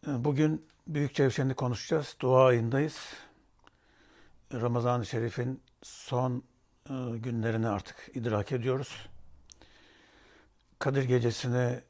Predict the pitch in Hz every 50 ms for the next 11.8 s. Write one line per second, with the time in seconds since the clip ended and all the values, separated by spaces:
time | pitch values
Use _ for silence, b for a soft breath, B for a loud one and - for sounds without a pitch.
0 | _ _ _ _ _ _ _ _ - 131 120 113 107 135 - - 123 135 151 147
1 | 143 143 147 139 - - - - - B B B B B B B B B B _
2 | _ _ _ - _ b b b b b b b _ _ _ _ _ 139 123 131
3 | 127 120 117 - - 131 123 110 - - - 147 139 135 - - _ _ _ _
4 | _ _ _ _ b b b b b b b b _ - 139 120 143 135 131 127
5 | 123 117 110 101 - - 127 131 143 143 - 143 127 113 123 123 117 117 120 123
6 | 139 135 131 - - _ _ _ - - - - - 135 135 139 139 135 - -
7 | _ _ _ _ _ _ _ _ _ _ _ _ _ _ _ - - - 135 131
8 | 127 143 143 123 113 - - 127 107 104 98 92 - - _ _ _ _ - 135
9 | 127 131 135 147 143 147 - _ _ _ b b b b b b b b b _
10 | 156 143 139 131 - - 135 117 - - - 147 139 143 - - 147 139 135 131
11 | 123 127 127 131 135 131 147 147 147 151 151 156 156 156 151